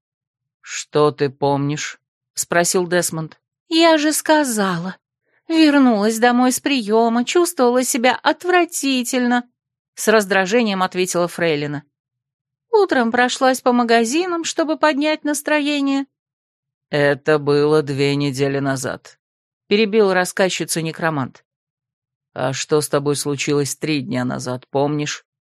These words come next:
«А, м, нет».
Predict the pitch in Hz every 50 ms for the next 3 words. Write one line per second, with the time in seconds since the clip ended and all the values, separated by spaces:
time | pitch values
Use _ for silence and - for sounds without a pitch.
0 | _ _ _ _ _ _ _ _ _ _ _ _ _ _ _ _ _ _ _ _
1 | _ _ - 262 277 285 294 302 320 339 330 320 320 320 320 320 320 311 285 -
2 | _ _ _ - 294 302 311 330 330 330 339 339 349 349 349 349 349 349 349 359
3 | 359 349 359 _ _ _ _ _ _ _ _ _ _ _ _ _ _ _ - 349
4 | 349 349 339 330 320 294 269 254 247 247 269 254 _ _ _